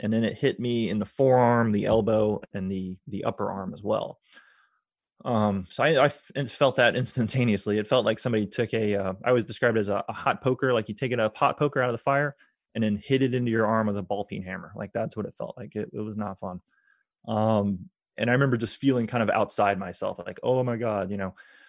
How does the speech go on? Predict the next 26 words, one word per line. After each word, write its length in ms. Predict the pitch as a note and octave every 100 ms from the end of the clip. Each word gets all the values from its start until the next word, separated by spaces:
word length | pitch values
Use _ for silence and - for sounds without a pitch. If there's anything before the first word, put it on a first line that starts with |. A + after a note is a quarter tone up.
| _ A2+
Um, 320 | A2 G#2+ F#2+ -
the 100 | A#2+
aircraft 380 | C3+ C3+ A#2+ A2+
is 80 | F#2+
bonging 340 | B2 C3 B2
and 80 | A2
making 220 | A#2 A#2+
all 80 | A#2
kind 220 | - A#2
of 60 | A2
noises 460 | A2+ A2+ A2+ G#2+
and 120 | G2 -
crazy. 360 | A2+ G#2+ G#2+ - _ -
And 100 | A#2
in 80 | A#2+
my 200 | F#3+ D3+
mind, 320 | A2+ A2 G#2+
in 60 |
that 140 | G#2 -
split 240 | - B2
second, 340 | B2 A2+ G2+ -
I 80 | G#2
hear 240 | - D3+ C#3
gunfire, 640 | B2+ B2 A#2+ A#2 A2 G#2 _ _ _ _ _ -
I 60 | G#2
smell 640 | - C3+ C3+ C3 B2 -